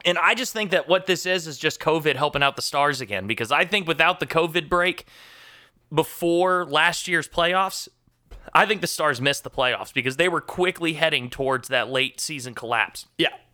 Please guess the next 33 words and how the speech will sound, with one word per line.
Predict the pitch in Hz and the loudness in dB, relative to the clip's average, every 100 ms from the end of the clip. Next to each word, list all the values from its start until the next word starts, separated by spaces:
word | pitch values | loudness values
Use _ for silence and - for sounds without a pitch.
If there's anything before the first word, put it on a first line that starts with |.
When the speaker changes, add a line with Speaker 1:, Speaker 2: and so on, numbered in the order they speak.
| _ _ _ - - | _ _ _ -20 -4
Speaker 1:
And | 160 165 | 0 2
then | 156 151 151 | 2 2 2
whenever | 165 165 165 | 4 4 0
it | - | -2
stopped, | - 190 202 151 139 | -2 0 0 -2 0
they | 147 170 | 2 2
were | 156 151 143 135 120 - _ _ - | 2 2 2 0 -2 -6 _ _ -2
in | 196 208 185 | -2 0 0
a | 151 | -2
playoff | - 180 165 123 | 0 0 2 0
spot. | - 110 98 127 | -2 -2 -2 0
They | 147 | 2
didn't | 165 | 2
Speaker 2:
They | 156 | 0
Speaker 1:
even | 156 | 2
Speaker 2:
were | 160 | 2
Speaker 1:
have | 151 | 2
to | 139 | -4
play | - 151 151 147 | -4 -2 0 0
in | 123 147 139 | 2 2 2
a, | 127 120 104 | 2 0 2
they, | 147 165 | 0 2
they | 143 180 | 0 2
didn't | 185 175 | 2 0
even | 170 | 0
have | 165 | 0
to | - | 0
play | 165 151 | -2 -2
in | |
a | 127 | -2
play-in | - 175 165 113 | 0 0 0 -2
round. | 104 82 - - - - 135 | -4 -6 -10 -18 -20 -18 -10
Speaker 2:
Yeah. | 127 | -8